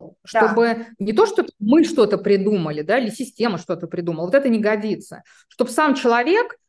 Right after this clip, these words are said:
Speaker 2: имел некий шаблон, и если он хочет сделать вот ровно, как вы сказали, он этот шаблон взял, там, заполнил там на какого-нибудь Иванова, да,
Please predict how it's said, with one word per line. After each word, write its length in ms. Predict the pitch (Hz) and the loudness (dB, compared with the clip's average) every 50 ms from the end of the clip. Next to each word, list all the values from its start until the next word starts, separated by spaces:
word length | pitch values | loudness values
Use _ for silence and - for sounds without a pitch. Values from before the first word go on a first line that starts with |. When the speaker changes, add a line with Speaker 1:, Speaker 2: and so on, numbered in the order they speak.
| _ _ | _ _
Speaker 2:
имел 340 | 226 240 285 311 285 254 240 | 2 2 4 4 4 2 2
некий 300 | 254 269 277 262 269 247 | 2 2 2 2 0 -4
шаблон, 580 | 226 226 247 226 214 233 277 359 427 494 494 - - | -4 -2 -4 -4 -2 -2 -4 -2 -2 -4 -6 -8 -10
и 60 | 202 | -8
если 200 | 220 302 302 294 | -8 -6 -4 -2
он 140 | 269 254 247 | -4 -4 -4
хочет 240 | - 285 277 254 214 | -4 -6 -6 -6 -10
сделать 360 | 208 208 262 262 226 - - | -10 -6 -2 -2 -2 -2 -4
вот 160 | 214 208 - | -8 -8 -6
ровно, 240 | 247 262 240 208 190 | -6 -4 -4 -4 -6
как 160 | 185 196 190 | -6 -8 -6
вы 120 | - 202 185 | -6 -6 -6
сказали, 720 | 185 - - 170 175 196 294 415 494 427 262 160 - - _ | -6 -8 -8 -8 -6 -4 -2 -2 -2 -2 -2 -4 -6 -8 _
он 160 | 202 220 226 | -6 -4 -4
этот 240 | 226 226 226 226 220 | -4 -4 -6 -12 -10
шаблон 360 | - 233 214 214 208 180 175 | -8 -8 -6 -6 -8 -8 -8
взял, 380 | 175 175 - 285 381 466 494 466 - _ _ | -10 -6 -4 -2 -2 -2 -4 -6 -10 _ _
там, 220 | - 202 175 170 | -6 -6 -4 -2
заполнил 640 | 170 233 233 233 233 277 269 240 214 190 180 170 165 | -2 -2 -2 -2 -2 -2 -2 -2 -2 -6 -8 -10 -10
там 340 | - 190 160 147 156 175 - _ _ _ | -10 -10 -10 -10 -12 -16 -20 _ _ _
на 240 | 202 208 202 185 175 | -4 -2 0 -2 0
какого-нибудь 480 | - 220 202 208 269 254 208 185 - 220 | -2 -4 -6 -2 -2 -2 -2 0 -2 -2
Иванова, 680 | 202 214 220 233 302 415 466 415 415 359 330 254 214 - | -2 -2 -2 0 0 0 0 -2 -2 -4 -4 -6 -10 -8
да, 360 | - 220 208 175 151 170 175 | -6 -6 -6 -6 -6 -10 -12